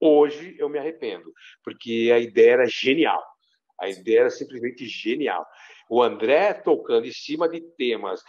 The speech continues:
sertanejos, com pegada country, com, com o virtuosismo que ele tem de violão, e a gente cantando, ia ser um negócio realmente diferente, bem diferente, bem diferente mesmo. E eu me arrependo de não ter topado.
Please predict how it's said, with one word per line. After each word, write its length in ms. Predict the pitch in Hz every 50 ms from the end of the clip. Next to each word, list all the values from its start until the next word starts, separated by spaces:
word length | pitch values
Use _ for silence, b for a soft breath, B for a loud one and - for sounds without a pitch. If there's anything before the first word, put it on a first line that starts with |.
| B B B
sertanejos, 880 | B - - 151 175 175 - - 196 175 160 139 131 123 113 110 113 -
com 180 | - 151 151 151
pegada 420 | 180 151 - 143 143 147 151 147 147 -
country, 440 | - 131 117 113 104 - - 104 -
com, 240 | - 123 131 120 - _
com 220 | - - - 135 131
o 40 |
virtuosismo 800 | - 127 147 165 - 190 156 123 117 - 170 190 180 160 151 151
que 100 | - 147
ele 120 | 127 127
tem 180 | 123 - 131 127
de 80 | 123 113
violão, 560 | 107 113 110 107 110 120 143 165 147 113 - B B B B B B B
e 160 | - 123 131
a 40 | 123
gente 280 | 107 123 143 143 - -
cantando, 380 | - 131 117 165 165 175 185
ia 200 | 202 202 208 180
ser 160 | - - 180
um 60 | 190 208
negócio 480 | 190 165 147 165 180 - - 202 190
realmente 500 | 151 175 180 170 165 170 175 170 - 185 170 _ -
diferente, 680 | - - - 202 175 165 151 156 165 165 - - 156 _ _ _ _ _
bem 220 | - 135 151 160
diferente, 460 | 160 - - 131 113 101 90 80 _ _
bem 140 | - 110 127
diferente 360 | 120 - 117 113 113 113 - -
mesmo. 180 | 98 85 80 - - - B B B B B B B -
E 1040 | 98 110 110 107 107 107 107 107 107 107 107 107 104 104 104 104 104 101 101 95 95
eu 100 | - -
me 80 | 117 127
arrependo 360 | 120 131 127 - 120 113 117
de 60 | 117
não 60 | 110 -
ter 100 | - -
topado. 380 | - 127 - - 87 87 -